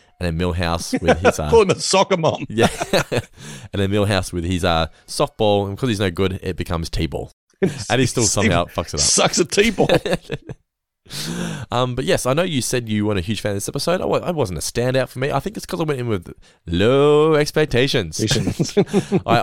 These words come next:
Speaker 1: I just remember really not liking this episode as a kid. It was one that I, as soon as it came on, I saw Declan Desmond, I would turn it off. I just didn't like it. But I forgot about the whole Lisa story. I, I enjoyed the Lisa story, and I didn't mind the Bart stealing the ornaments. It was just,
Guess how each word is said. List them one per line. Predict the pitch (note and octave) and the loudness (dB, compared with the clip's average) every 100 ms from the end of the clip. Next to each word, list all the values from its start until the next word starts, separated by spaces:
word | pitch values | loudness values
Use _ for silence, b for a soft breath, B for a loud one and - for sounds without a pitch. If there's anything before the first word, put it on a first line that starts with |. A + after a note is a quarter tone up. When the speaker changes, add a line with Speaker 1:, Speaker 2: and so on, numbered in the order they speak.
| C3 | 2
Speaker 1:
I | |
just | D3+ | 2
remember | C#3+ A#2+ F2+ | 0 0 0
really | G2 A#2+ G2+ | 2 2 2
not | G2 | 0
liking | D2+ A2 | 0 -2
this | F#2+ - | -4 -4
episode | A#2+ D#2+ | -4 -4
as | D#2 | -6
a | D#2+ | -6
kid. | - B2 | -2 -2
It | D2+ | 0
was | F#2+ F#2+ | -2 0
one | A2+ | 0
that | G2 F2+ - | 2 2 0
I, | |
as | F#2+ | -4
soon | - C#3+ | -4 -2
as | C3+ | -2
it | A2+ | -4
came | - G#2 F#2+ | -2 -2 -2
on, | F2+ | -2
I | F2+ | -2
saw | - | -2
Declan | G2+ G2+ F2 E2+ - | -2 -4 -6 -8 -4
Desmond, | G2+ G#2 D#2+ | -4 -4 -4
I | D#2+ | -2
would | F#2 | -2
turn | - E2+ | -2 -2
it | |
off. | F2 - | -4 -6
I | E2 | -10
just | - - | -8 -8
didn't | G2 | -6
like | E2 B2+ - | -4 -4 -6
it. | - | -4
But | A2+ - b b b b b b - | -4 -4 b b b b b b -2
I | F#3+ D3+ _ _ _ _ - | -2 -2 _ _ _ _ -8
forgot | B2 A#2 | -2 0
about | A2+ A2+ | 2 0
the | G#2+ | 0
whole | A2+ G2 | -2 0
Lisa | A2+ - | -2 -2
story. | - F#2 - F2+ - | -2 -4 -4 -12 -6
I, | C3 G#2 - | -6 -4 -4
I | B2 | -2
enjoyed | G2+ A2 G#2 | -2 -2 -2
the | |
Lisa | F2+ E2+ | -4 -6
story, | F#2+ G2 A2+ C3 | -6 -2 -2 -2
and | G2 F#2 | -2 -2
I | F#2 | -2
didn't | A2+ G#2+ | -4 -4
mind | G2 G2+ F#2 | -4 -2 -4
the | |
Bart | G2 G2+ - - | -2 -2 -4 -6
stealing | - G#2+ F2+ | -6 -4 -2
the | G#2+ | -2
ornaments. | D#3 E3+ F3 - | -2 -4 -6 -6
It | - | -6
was | E3+ | -4
just, | - | -6